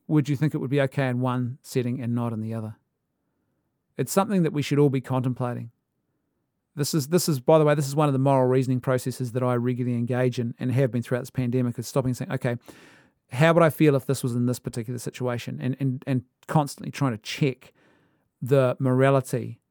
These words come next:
or, or, you know, the moral norms, the principles, you know, against those first principles. I talked about this the other day.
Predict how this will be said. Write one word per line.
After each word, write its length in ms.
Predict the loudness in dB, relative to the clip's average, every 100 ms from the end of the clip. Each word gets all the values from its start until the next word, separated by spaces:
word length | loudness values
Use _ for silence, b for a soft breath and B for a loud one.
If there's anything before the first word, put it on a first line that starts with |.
| _ _ _ _ _ _ _
or, 160 | 0 2
or, 180 | 0 0
you 120 | 0
know, 120 | 0
the 100 | 2
moral 420 | 4 6 6 4 4
norms, 460 | 4 4 2 -2
the 60 | -4
principles, 760 | -2 -4 -4 -4 -2 -4 -10 -20 _ _ _
you 100 | -2
know, 80 | 0
against 340 | 2 2 2
those 140 | 0 0
first 300 | 2 0 0
principles. 480 | -6 -6 -10 -10 -10
I 80 |
talked 200 | -6 -4
about 140 | -4 -8
this 120 | -6
the 80 | -6
other 100 | -2
day. 260 | -4 -6